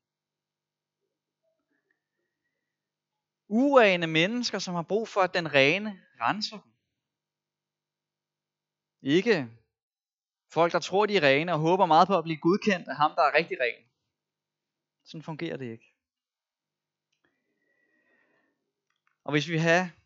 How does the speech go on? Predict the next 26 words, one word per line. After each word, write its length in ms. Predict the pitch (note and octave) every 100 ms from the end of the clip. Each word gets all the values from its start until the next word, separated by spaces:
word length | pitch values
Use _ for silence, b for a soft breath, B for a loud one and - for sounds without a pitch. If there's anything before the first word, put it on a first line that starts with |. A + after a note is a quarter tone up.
| _
konkrete 520 | - E3 - G3 G#3+
eksempler 500 | G#3+ F#3 - G3+ G#3
på 280 | G3+ - F#3
det 120 | A3
fra 100 | A3+ F3 -
Bibelen, 560 | A#3+ B3+ G3+ C3 A2 _ _ _
og 120 | C#3
ikke 120 | F3
bare 380 | E3 E3+ G3 E3 _ -
vores 200 | D3+ C#3+
egen 320 | C#3 C#3+ G3+
anekdotiske 760 | D#3 D3 C#3+ F#3+ G#3 G#3+ - E3
bevisførelse, 880 | D#3+ D#3+ G#3+ - D#3 B2 A2+ G#2+ -
så 120 | F3+
prøv 100 | F3+
at 80 | G3+
se 120 | G#3+
på 80 | G3
Peter. 400 | E3+ D#3+ G3+ F3+ B2 _ _ _ _ _ _ _ _ _ _ _ _ _ _ _ _ _ _ _ _ _ _
Nu 120 | D#3
læste 320 | D3 E3 G3
vi 80 | F#3
om 80 | D3+
Peters 340 | E3 F3+ D#3+
p-, 260 | - - E3
fiskefangst 720 | - F#3 - F#3 D3 A2+ -